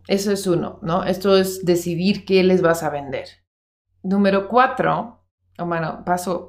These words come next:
cuatro en esto es tu grupo lo tienes que ver como un inicio de un embudo de venta.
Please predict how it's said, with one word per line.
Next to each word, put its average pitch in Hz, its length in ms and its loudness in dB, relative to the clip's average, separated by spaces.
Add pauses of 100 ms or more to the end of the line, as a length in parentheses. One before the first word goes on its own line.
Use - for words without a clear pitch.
cuatro 240 580 4
en 175 160 2
esto 165 380 -2
es 170 380 -4 (180)
tu 269 240 -2
grupo - 680 -4 (240)
lo 190 180 -6
tienes 214 320 0
que 214 180 -4
ver 170 420 -2
como 170 280 0
un 208 340 -2 (180)
inicio 196 880 0
de 165 60 -6
un 180 360 0
embudo 151 680 -4
de 147 140 -12
venta. - 480 -18